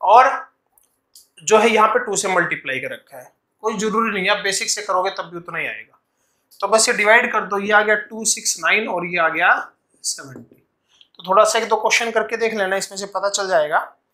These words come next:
और ये आपका आ रहा है थ्री पॉइंट एट फ़ोर थ्री। तो आपकी equation बन गई नाइंटी टू पॉइंट फ़ाइव प्लस थ्री पॉइंट एट फ़ोर थ्री एक्स। क्या equation बन गई?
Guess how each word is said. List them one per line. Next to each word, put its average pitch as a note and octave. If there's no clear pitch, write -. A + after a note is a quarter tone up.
और F3+
ये G3+
आपका G3+
आ F#3+
रहा A3
है A3
थ्री G3
पॉइंट F#3+
एट G3
फ़ोर E3
थ्री। -
तो G3+
आपकी G3+
equation A3+
बन G3
गई F3
नाइंटी G3
टू G#3+
पॉइंट G3+
फ़ाइव D#3+
प्लस G#3
थ्री G#3+
पॉइंट G3
एट G3
फ़ोर F#3+
थ्री E3+
एक्स। -
क्या F3+
equation F#3+
बन E3+
गई? G#3